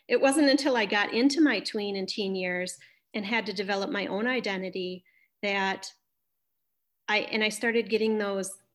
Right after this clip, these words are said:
I started having those really weird things like, "Man, I want these things for me. You know, "Is it even fair to ask for these things for me?" my parents are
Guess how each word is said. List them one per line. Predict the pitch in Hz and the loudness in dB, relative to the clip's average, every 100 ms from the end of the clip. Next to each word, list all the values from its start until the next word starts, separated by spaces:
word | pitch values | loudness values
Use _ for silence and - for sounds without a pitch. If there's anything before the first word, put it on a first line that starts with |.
| - | -16
I | 180 | -10
started | - 247 233 | -4 -2 -2
having | 226 208 | -2 -4
those | 196 196 | -6 -8
really | 196 190 185 | -8 -6 -4
weird | 180 180 | -4 -2
things | 247 - | -4 -2
like, | 175 - - _ _ _ _ 190 | -8 -10 -18 _ _ _ _ -6
"Man, | 220 | -2
I | 247 | 0
want | 185 214 | 0 0
these | - 202 | -2 -8
things | - 196 190 | -6 -6 -6
for | - 185 | -6 -6
me. | 185 196 190 _ _ _ | -6 -10 -14 _ _ _
You | 220 | -8
know, | 190 202 233 - | -6 -8 -10 -4
"Is | 240 196 | -2 0
it | |
even | 196 202 | 0 -2
fair | 196 196 | -2 -2
to | 175 | -2
ask | 175 - - | -4 -6 -2
for | |
these | 294 294 | 0 0
things | - 302 294 | 2 2 2
for | - | 2
me?" | 302 311 370 - _ _ _ _ _ _ | 2 2 -2 -10 _ _ _ _ _ _
my | 220 | -4
parents | 220 240 233 220 | -2 0 0 0
are | 220 202 202 | -2 -2 -4